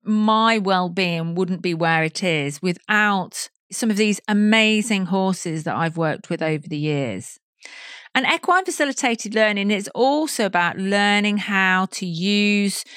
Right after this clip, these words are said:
your brain in a different way and understanding the prefrontal cortex and the reptilian brain. And obviously the horse uses the reptilian brain as well. You know, they have that fight and flight.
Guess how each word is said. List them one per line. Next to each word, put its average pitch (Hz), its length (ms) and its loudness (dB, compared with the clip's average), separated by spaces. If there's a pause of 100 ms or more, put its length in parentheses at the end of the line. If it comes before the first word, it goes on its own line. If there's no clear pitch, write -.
(160)
your 202 260 4
brain 208 800 0 (140)
in 202 480 0 (180)
a 208 140 0
different 269 380 -2
way 175 520 2 (140)
and 277 120 0
understanding 240 840 0 (360)
the 185 100 -4
prefrontal 233 600 0
cortex 262 680 0
and 277 180 -4
the 294 60 -2
reptilian 294 640 0
brain. 175 400 2 (120)
And - 240 -2
obviously 180 520 -2
the 165 100 -4
horse 175 320 -2
uses 175 380 -2
the 170 100 -4
reptilian 185 460 -2
brain 175 260 2
as 180 140 -2
well. 202 360 0 (280)
You 214 80 2
know, 208 120 6
they 220 140 4
have 208 320 -2
that - 240 -4
fight 220 460 0
and 202 100 -4
flight. 202 600 0